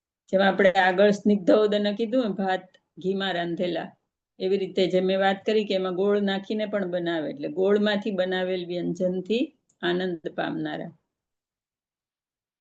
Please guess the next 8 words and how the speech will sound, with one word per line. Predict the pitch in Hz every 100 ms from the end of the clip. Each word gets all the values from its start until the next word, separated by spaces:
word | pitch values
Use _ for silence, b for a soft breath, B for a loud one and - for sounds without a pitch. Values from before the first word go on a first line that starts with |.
| -
પછી | 175 196
સમસ્ત | 180 208 220 247 - 233
ભક્ત | 202 208 - 220
સુખદા, | 202 202 202 180 156 139 -
સર્વ | - 202 214 226
ભક્તોને | 202 196 - 196 196 226
સુખ | 233 214 208
આપનારા | 180 170 165 160 156 170